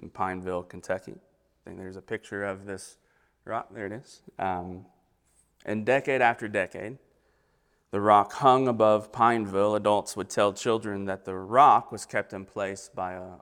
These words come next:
a large chain, that they didn't need to worry about this, this boulder rolling down Pine Mountain and, and flattening the town. But at the time, it was just a story.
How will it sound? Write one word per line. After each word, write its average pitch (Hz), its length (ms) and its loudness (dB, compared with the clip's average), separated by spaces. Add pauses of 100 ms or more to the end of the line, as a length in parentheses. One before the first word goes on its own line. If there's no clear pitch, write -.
a 92 80 -14
large 95 420 -10
chain, 98 380 -14 (1400)
that 104 180 -4
they 113 140 4
didn't 123 180 2
need 117 160 0
to 101 80 -4
worry 98 560 -4 (480)
about 90 460 -2
this, - 500 -10
this 92 180 -12
boulder 98 640 -2 (380)
rolling 92 400 -4
down 90 300 -4
Pine 92 340 -6
Mountain 95 380 -8
and, 92 400 -18
and 98 100 -20
flattening 98 540 0
the 90 80 -14
town. - 300 -18 (2500)
But 139 100 4
at 143 60 2
the 139 80 -12
time, 165 300 4
it - 20 -2
was 107 120 -6
just 110 220 -8
a - 40 -16
story. - 360 -14